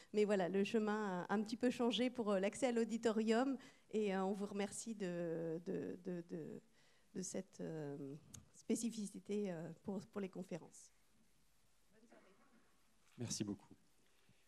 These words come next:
Speaker 2: Bonsoir à toutes, bonsoir à tous. Euh, merci d'être, euh, d'être venus ce soir.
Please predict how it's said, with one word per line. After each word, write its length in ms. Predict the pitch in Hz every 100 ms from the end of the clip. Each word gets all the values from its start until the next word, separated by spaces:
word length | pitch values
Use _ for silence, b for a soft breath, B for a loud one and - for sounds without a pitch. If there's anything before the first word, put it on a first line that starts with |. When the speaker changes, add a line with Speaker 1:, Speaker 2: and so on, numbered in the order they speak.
| b _ - - 101 -
Speaker 2:
Bonsoir 400 | 113 107 - 113
à 80 | 104
toutes, 360 | - 123 131 -
bonsoir 320 | - 104 - 104
à 80 |
tous. 440 | 101 143 165 165 -
Euh, 200 | 95 92 - - -
merci 340 | 107 - 120
d'être, 380 | 110 107 - -
euh, 260 | 98 90 90
d'être 320 | 104 - -
venus 500 | 98 95 104 123 120 -
ce 80 | 98
soir. 340 | - 131 160